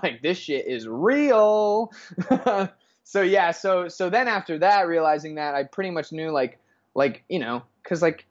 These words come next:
he randomly D M'd my buddy,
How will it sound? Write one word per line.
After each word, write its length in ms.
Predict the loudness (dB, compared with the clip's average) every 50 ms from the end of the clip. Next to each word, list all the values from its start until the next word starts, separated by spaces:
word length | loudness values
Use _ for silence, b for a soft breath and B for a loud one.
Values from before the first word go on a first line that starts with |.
| _ _ _ _ _ _ _ _ _ _ _ -14 0
he 100 | 2 2
randomly 460 | 4 4 4 2 2 2 2 2 2 2
D 180 | 2 0 0
M'd 220 | 0 0 0 0 2
my 140 | 2 0
buddy, 500 | 2 2 0 0 0 -2 -4 -6 -6 -8